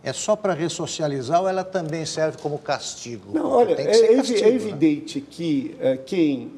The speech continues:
Speaker 2: eh, desrespeita a lei tem um conteúdo de, de castigo. Agora, se a sociedade não quiser,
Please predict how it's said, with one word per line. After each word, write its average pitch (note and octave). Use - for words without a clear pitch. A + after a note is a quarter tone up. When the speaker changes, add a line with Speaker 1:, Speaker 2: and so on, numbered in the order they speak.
Speaker 2:
eh, C3
desrespeita C#3+
a -
lei D#3+
tem A#3
um D#3+
conteúdo F3
de, F#3
de E3
castigo. G#3+
Agora, A3+
se A#3
a D#4+
sociedade B2+
não F#3
quiser, A#2+